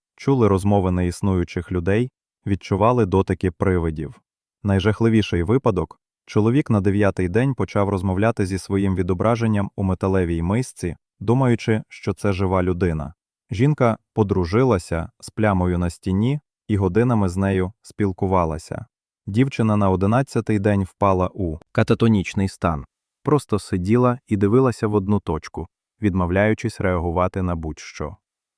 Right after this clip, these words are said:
Хлопець почав бити себе, щоб відчути хоч якийсь контакт.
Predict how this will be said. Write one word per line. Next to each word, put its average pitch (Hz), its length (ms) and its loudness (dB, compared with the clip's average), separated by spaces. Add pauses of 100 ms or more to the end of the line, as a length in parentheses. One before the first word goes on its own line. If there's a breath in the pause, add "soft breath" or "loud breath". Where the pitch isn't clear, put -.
(520)
Хлопець 131 420 2
почав 107 400 2
бити 98 380 2
себе, 95 440 0
щоб 85 420 -6
відчути 104 560 -2
хоч - 260 -2
якийсь 90 360 -4
контакт. - 640 -6